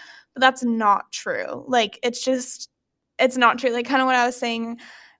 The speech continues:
where it's like, if you're admitting that you're needing help, like, that's a really admirable strength, and expressing your emotions and acknowledging that you're vulnerable in a new situation is a really, really awesome thing to have.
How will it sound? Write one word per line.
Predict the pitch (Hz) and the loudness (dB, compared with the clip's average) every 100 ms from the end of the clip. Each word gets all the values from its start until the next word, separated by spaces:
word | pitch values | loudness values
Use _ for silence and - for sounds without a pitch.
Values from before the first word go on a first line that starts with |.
| - | -2
where | 247 240 226 | 2 4 2
it's | 233 - | -2 -4
like, | 233 214 - _ _ | -6 -6 -12 _ _
if | 254 247 | -4 -2
you're | 254 277 | 2 4
admitting | 302 240 220 240 247 | 4 2 -2 -2 -2
that | 240 226 | -2 -4
you're | 226 | -8
needing | 220 214 214 | -6 -8 -6
help, | 196 214 | -6 -4
like, | 262 240 | -4 -4
that's | 254 320 | -4 -2
a | 320 | -4
really | 214 214 220 214 | -4 -8 -8 -6
admirable | 220 208 190 208 214 208 | -6 -4 -4 -4 -8 -12
strength, | - - 208 175 240 - - | -14 -8 -8 -6 -10 -14 -12
and | 233 214 190 190 196 - - | -8 -6 -6 -10 -14 -12 -8
expressing | 233 - 214 208 233 220 | -6 -6 -6 -6 -6 -8
your | 208 196 202 _ _ - | -8 -10 -12 _ _ -6
emotions | 233 196 202 226 220 | -4 -4 -6 -8 -8
and | 214 196 190 - | -8 -10 -12 -12
acknowledging | 214 202 175 214 214 | -10 -8 -6 -6 -8
that | 208 - | -8 -8
you're | 208 196 | -8 -8
vulnerable | 196 190 202 214 185 208 | -8 -8 -6 -4 -4 -4
in | |
a | 208 | -6
new | 202 196 | -6 -8
situation | 202 - 190 185 - 196 | -10 -14 -12 -12 -12 -14
is | 185 - - - - _ | -12 -12 -14 -20 -20 _
a | 226 | -8
really, | 202 208 208 196 196 - _ _ _ | -6 -6 -6 -6 -8 -12 _ _ _
really | 226 226 208 | -6 -4 -4
awesome | - 220 208 233 | -4 -4 -4 -6
thing | 220 196 196 | -6 -6 -6
to | 202 | -10
have. | - 190 180 247 320 | -12 -8 -4 -4 -4